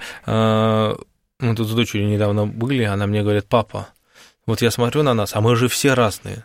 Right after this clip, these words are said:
Действительно, они все разные, да, внешне, ну, похожи, но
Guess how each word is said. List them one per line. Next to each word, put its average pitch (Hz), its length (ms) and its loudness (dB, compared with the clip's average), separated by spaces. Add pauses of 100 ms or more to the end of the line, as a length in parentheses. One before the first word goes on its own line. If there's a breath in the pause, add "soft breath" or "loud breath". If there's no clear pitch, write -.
(100)
Действительно, 117 380 0
они 113 120 2
все 160 220 0
разные, 110 440 0
да, 101 120 -2
внешне, 127 520 -2 (100)
ну, 131 140 -2
похожи, 131 520 0 (400 loud breath)
но 135 240 2